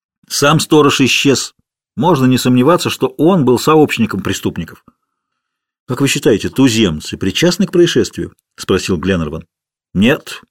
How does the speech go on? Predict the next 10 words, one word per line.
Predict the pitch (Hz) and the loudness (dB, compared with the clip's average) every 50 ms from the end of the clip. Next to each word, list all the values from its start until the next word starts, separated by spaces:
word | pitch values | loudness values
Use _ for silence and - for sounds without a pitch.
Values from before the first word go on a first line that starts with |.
| _ _ _ | _ _ _
уверенно | - 110 104 113 113 101 101 98 | 0 2 4 4 4 2 2 0
сказал | 87 - 110 95 95 92 | -2 -2 0 0 0 0
офицер. | 90 - - 90 - - 95 87 - _ - _ _ _ _ _ _ _ _ _ _ _ _ _ _ - | -2 -2 -6 -8 -8 -8 -8 -8 -10 _ -20 _ _ _ _ _ _ _ _ _ _ _ _ _ _ -12
«Кто | - - - 170 202 143 | -6 0 2 2 2 2
же | 101 | 2
в | 90 - | 0 -2
таком | 117 - - 110 | -2 -2 -2 -2
случае | 92 - 127 143 - 139 123 | 0 0 0 0 2 0 0
подстроил | - 127 123 - - - 160 160 127 107 | 0 0 -2 -2 0 0 2 2 2 2
крушение?» | - - 143 143 - 160 139 101 85 80 82 | 0 -2 -6 -4 0 0 0 0 -2 -4 -8